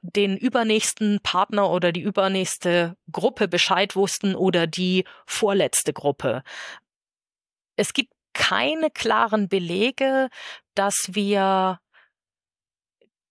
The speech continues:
Karawanen oder Handelsreisende hatten, die von Turkmenistan bis in die Ägäis kamen. Was wir aber in Anatolien schon im dritten Jahrtausend sehen können,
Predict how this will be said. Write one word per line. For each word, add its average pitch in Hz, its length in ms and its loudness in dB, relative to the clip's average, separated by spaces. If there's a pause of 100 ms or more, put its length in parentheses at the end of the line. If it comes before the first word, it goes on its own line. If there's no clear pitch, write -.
(140)
Karawanen 220 1200 0
oder 165 760 2 (380)
Handelsreisende 220 1500 0
hatten, 202 480 0 (300)
die 202 120 2
von 175 640 0 (720)
Turkmenistan 180 1000 2
bis - 200 0
in 160 140 -4
die 165 180 -2
Ägäis 143 400 -4
kamen. 143 300 -4
Was - 260 -2
wir 196 180 2
aber 160 320 0
in 156 120 -2
Anatolien 214 880 0
schon 180 240 0
im 160 100 -2
dritten - 320 -2
Jahrtausend 196 560 0
sehen 185 360 0
können, 175 400 0